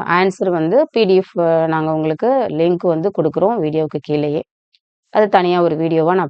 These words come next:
போடுறேன். So, நீங்க உங்களுக்கு வந்து இந்த, அ, தமிழ்ல இருக்கக்கூடிய நூறு கேள்விகளை எழுதுங்க. அ, ஹானஸ்டா எழுதுங்க. அ, எங்களோட இணைந்தே நீங்க அந்த ஸ்பீட்லயே வந்தீங்கன்னா நம்ம முடிச்சிடலாம். அ,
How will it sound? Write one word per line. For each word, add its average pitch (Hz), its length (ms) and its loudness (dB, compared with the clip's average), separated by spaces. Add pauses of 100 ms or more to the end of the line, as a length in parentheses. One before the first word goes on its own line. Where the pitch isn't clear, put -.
(100)
போடுறேன். 156 320 0
So, 180 200 -4
நீங்க 190 220 4
உங்களுக்கு 208 400 2
வந்து 214 380 0
இந்த, 170 520 2 (600)
அ, 165 60 -2 (400)
தமிழ்ல 180 400 4
இருக்கக்கூடிய 180 560 0
நூறு 240 460 4
கேள்விகளை 180 520 2 (180)
எழுதுங்க. 170 380 2 (680)
அ, 170 60 -4 (160)
ஹானஸ்டா 175 440 2
எழுதுங்க. 180 380 2 (600)
அ, 175 60 -2 (320)
எங்களோட 220 380 6
இணைந்தே 208 480 6
நீங்க 185 300 2
அந்த 165 180 0
ஸ்பீட்லயே 196 420 2
வந்தீங்கன்னா 175 420 2
நம்ம 190 220 0
முடிச்சிடலாம். 160 580 -2 (500)
அ, 165 80 -4